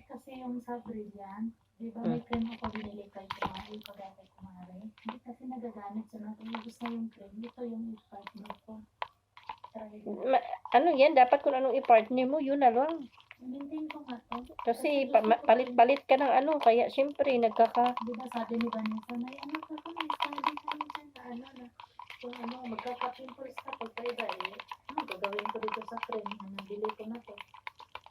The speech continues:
Speaker 1: Pinaubos na yung cream niya, ano, kaya subukan ko ng ibang, ano.
Speaker 2: Ano lang to, guys, halo-halo mo lang siya, guys, para lahat ng nilagay mo ay mag-mix ng todo.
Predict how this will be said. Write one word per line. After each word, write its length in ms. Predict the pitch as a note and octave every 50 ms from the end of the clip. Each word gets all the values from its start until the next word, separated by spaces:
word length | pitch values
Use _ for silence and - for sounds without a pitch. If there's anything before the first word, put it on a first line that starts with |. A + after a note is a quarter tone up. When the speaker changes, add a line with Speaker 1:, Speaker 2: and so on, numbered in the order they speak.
| - - -
Speaker 1:
Pinaubos 480 | - A3 G#3+ G#3+ - B3 B3 A3+ B3+ B3+
na 120 | - C4+ C#4
yung 160 | C#4 C#4 C4+
cream 200 | C#4 D4 D4 C#4 C4+
niya, 120 | C4+ C4+ C4
ano, 100 | C4 C4+ C4+ B3+
kaya 180 | C4 C4 - -
subukan 420 | - - B3 A#3+ A3 A3+ - A3 A3 A3
ko 60 | A3+ A3
ng 180 | G#3+ G#3+ A3 A#3
ibang, 260 | A3+ A3+ A3+ A3 A3 A3 A3 A3+ - - - - -
ano. 160 | A#3 A3+ G#3+ G#3+ G#3+ - _ - - - - _ - - - - - - - - - - - -
Speaker 2:
Ano 180 | G3 G3+ A#3 B3 C4
lang 120 | C4+ C4 B3+
to, 100 | - A#3+
guys, 380 | A3+ A3 G#3+ G3+ G3+ G#3+ G#3+ -
halo-halo 720 | - G#3+ A3+ A3+ A3 G#3 G#3 G#3 G#3+ A3 G#3+ A3+ G#3 -
mo 80 | G#3+ G#3
lang 240 | G#3 G3+ G3+ G3+ G3+
siya, 160 | - F#3 F3+
guys, 260 | - E3 D#3 E3+ F3 - - -
para 240 | - D3 D#3 D#3+ D#3+ D#3+ D#3+ D3+ D3 - - - - - - -
lahat 320 | F3+ F3 F3 A3 G#3+ G#3+
ng 320 | - A3 G#3+ G#3 G#3 G#3 G#3
nilagay 400 | G3+ G3+ F#3+ F3+ F#3+ F#3 F#3 F3+
mo 160 | F3 D#3 D3 -
ay 160 | - D#3+ E3 E3
mag-mix 640 | D#3+ D3+ D3+ D3 D#3 F3 F3+ - - - - -
ng 160 | E3+ E3 E3 -
todo. 480 | - C#3+ D3 D3 D3 - D#3+ C#3+ -